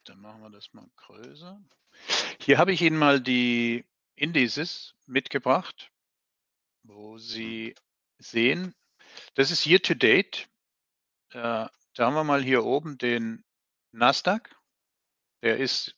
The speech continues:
Speaker 1: plus sieben Prozent seit Jahresanfang. Heute ist ja Feiertag in den U S A. Das heißt, heute wird sich nichts verändern. Aber sehen Sie mal, ich habe auch den mal, äh, grün gemacht. Das ist der tech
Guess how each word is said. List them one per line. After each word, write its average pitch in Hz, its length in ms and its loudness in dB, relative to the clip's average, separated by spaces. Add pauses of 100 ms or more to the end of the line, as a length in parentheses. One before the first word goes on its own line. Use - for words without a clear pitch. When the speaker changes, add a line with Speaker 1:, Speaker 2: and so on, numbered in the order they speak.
Speaker 1:
plus - 360 -4 (100)
sieben 151 440 -4
Prozent 135 580 -4 (380)
seit 120 240 -2
Jahresanfang. 127 720 2
Heute 131 200 2
ist 143 140 2
ja 131 100 4
Feiertag 123 500 4
in 107 100 -6
den 104 80 -12
U 110 60 -8
S 113 140 -14
A. 160 260 -10 (500)
Das - 120 -16
heißt, 117 240 -2
heute 120 240 -4
wird 127 120 -8
sich - 200 -6
nichts 120 180 -8
verändern. 139 400 -2 (380)
Aber 127 200 4
sehen 131 220 4
Sie 175 100 -2
mal, 165 140 2
ich 127 140 -4
habe - 240 2
auch 135 180 4
den 147 360 -2
mal, 127 220 0 (220)
äh, 120 180 2
grün 147 360 -2
gemacht. 135 480 -2 (420)
Das 127 180 4
ist 165 220 0
der 123 120 6 (100)
tech - 160 4